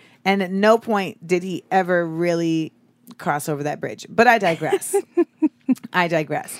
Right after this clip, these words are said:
Now, um, so Melody does, Melody does product, <laughs> Melanie Ashanti <laughs> does, does, um,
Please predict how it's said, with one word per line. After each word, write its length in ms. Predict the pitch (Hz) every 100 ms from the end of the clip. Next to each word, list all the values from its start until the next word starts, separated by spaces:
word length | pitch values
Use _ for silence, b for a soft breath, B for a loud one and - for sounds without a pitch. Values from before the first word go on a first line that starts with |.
| B B B
Now, 480 | 214 220 214 208 202
um, 140 | 202 - b b
so 140 | - 294
Melody 280 | 294 359 339
does, 200 | 277 196
Melody 260 | 247 285
does 120 | 277 -
product, 460 | 226 196 190 214
<laughs> 40 | 226
Melanie 440 | 226 240 277 302
Ashanti 540 | 302 226 170 170 185 202
<laughs> 240 | 240 247
does, 520 | 233 226 311 302 277 220 269 262 - 240 233 240 247 254 B 233
does, 640 | 254 247 233 233 226 220
um, 720 | 190 208 202 196 190 190